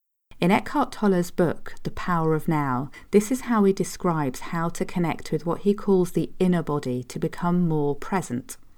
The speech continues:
I'm going to read an excerpt from the book to you now, and feel free to do this exercise too, as long as you can focus and you're not driving. Connecting with the inner body. You may find it helpful to close your eyes for this practice.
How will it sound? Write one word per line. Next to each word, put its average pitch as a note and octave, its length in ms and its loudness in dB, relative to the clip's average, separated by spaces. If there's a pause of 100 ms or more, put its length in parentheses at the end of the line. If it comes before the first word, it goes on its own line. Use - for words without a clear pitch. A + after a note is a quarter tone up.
(260)
I'm G3 120 6
going B3+ 120 4
to C4 80 4
read G3+ 280 8
an E3 80 4
excerpt E3 460 -2
from E3 180 0
the D3+ 80 0
book - 220 0
to - 160 -6
you D3+ 80 0
now, C3+ 420 -2
and D#3 160 -2
feel A#3+ 280 4
free G#3 280 4
to F#3 120 2
do E3+ 180 2
this F#3 200 0
exercise D3 580 -4
too, D#3+ 500 0
as D3+ 160 -4
long D#3+ 160 -2
as F#3+ 120 -2
you A#3+ 80 0
can G3+ 260 -2
focus D3+ 680 -4
and D3 140 -2
you're C#3+ 120 -2
not C#3+ 200 -2
driving. C3 540 -6 (1080)
Connecting G#3+ 680 0
with F3+ 140 2
the D#3 180 -2
inner D#3+ 240 0
body. C3 460 -6 (1000)
You F3 120 2
may F3+ 160 6
find A3+ 320 2
it B3+ 100 -4
helpful D#3 600 -6 (140)
to - 120 -8
close D#3+ 440 -2
your G#3+ 160 4
eyes C3+ 360 -6
for D3+ 100 -6
this - 180 -6
practice. - 680 -10